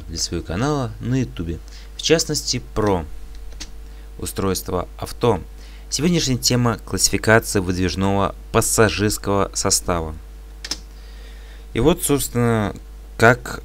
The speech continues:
э, в целом все это выглядит, э, о чем мы сегодня будем говорить.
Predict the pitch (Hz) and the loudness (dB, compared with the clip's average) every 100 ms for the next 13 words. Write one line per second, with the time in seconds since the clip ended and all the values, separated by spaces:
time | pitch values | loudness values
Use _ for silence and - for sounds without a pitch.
0 | - 101 98 98 95 95 92 90 90 85 | 0 4 6 6 6 4 2 2 0 -2
1 | - - - - 113 107 110 - 95 95 | -6 -14 -6 0 2 2 0 0 2 4
2 | 98 87 82 85 - - 85 87 - - | 4 4 0 -2 -2 -2 -2 -4 -10 -14
3 | - - 92 135 123 110 - 104 98 95 | -14 -4 0 2 2 2 0 -2 0 0
4 | 92 90 90 90 85 - | 0 0 4 4 4 -2